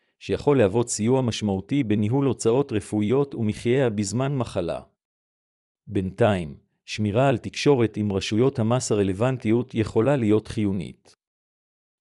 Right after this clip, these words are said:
מעקב אחר המצב ועדכון לגבי ההתקדמות יעזור לנהל את הציפיות ולתכנן בהתאם.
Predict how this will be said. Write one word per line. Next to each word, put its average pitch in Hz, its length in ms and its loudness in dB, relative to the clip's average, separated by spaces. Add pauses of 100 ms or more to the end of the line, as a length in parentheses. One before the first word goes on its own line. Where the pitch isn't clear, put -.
מעקב 101 480 -2
אחר 117 240 2
המצב 101 540 0
ועדכון 92 440 -4
לגבי 101 320 0
ההתקדמות 110 600 -2
יעזור 117 380 2
לנהל 123 400 0
את 139 100 -2
הציפיות 131 600 -2
ולתכנן 135 600 -2
בהתאם. 76 500 -2